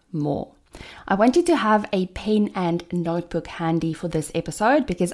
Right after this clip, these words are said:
I am going to give you some practical things that you can declutter that maybe you haven't actually thought of decluttering yet. We're not going to talk about your physical space. I actually had an amazing interview with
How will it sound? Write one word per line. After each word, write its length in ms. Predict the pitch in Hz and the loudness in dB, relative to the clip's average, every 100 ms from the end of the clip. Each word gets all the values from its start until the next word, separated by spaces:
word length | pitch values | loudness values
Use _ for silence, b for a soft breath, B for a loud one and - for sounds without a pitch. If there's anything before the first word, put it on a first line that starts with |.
| - | 0
I 200 | 185 220 | 2 2
am 180 | 240 | 2
going 300 | 196 175 180 | 2 2 0
to 80 | 180 | -2
give 260 | 185 185 175 | -2 -2 0
you 160 | 175 | 0
some 240 | 170 185 170 | 0 0 -2
practical 680 | - 240 226 - 269 302 | -4 -6 -6 -4 -6 -2
things 420 | 294 - 185 185 180 | -4 -2 -2 -2 -4
that 140 | 180 | -6
you 80 | 180 | -4
can 220 | 190 175 | -2 -2
declutter 720 | 180 220 - 170 - 165 220 B B B B | 0 -2 0 0 0 -2 -2 B B B B
that 120 | 233 | 2
maybe 260 | 240 285 320 427 | 6 6 4 4
you 120 | 381 | 4
haven't 400 | 233 214 220 233 - | 6 4 6 4 2
actually 420 | 208 - - 214 | -6 -4 -2 -2
thought 440 | 196 - 196 185 - | -2 -4 -2 -2 0
of 380 | 208 233 285 - b b b b | 4 4 2 -8 b b b b
decluttering 680 | 226 220 233 220 240 233 226 | -2 2 4 2 2 2 4
yet. 320 | 220 254 339 - | 6 4 2 -2
We're 100 | 190 | 0
not 300 | 185 190 - | 2 0 0
going 240 | 196 196 185 | 0 0 0
to 80 | |
talk 240 | - 185 - | -2 -2 -2
about 320 | 180 175 170 | -2 -2 -2
your 100 | 175 | -6
physical 460 | 170 170 175 - 160 | -2 -4 -4 -6 -8
space. 440 | - 165 196 - | -6 -2 -2 -2
I 80 | 190 | -4
actually 380 | - 196 - 277 | -4 -6 -2 0
had 360 | 180 180 170 - B B B | 2 2 2 0 B B B
an 100 | - | 2
amazing 540 | 185 190 190 226 247 240 | 4 6 6 6 4 2
interview 580 | 202 185 180 185 185 - | 0 -2 -2 0 -2 -2
with 300 | 180 180 175 | 0 0 0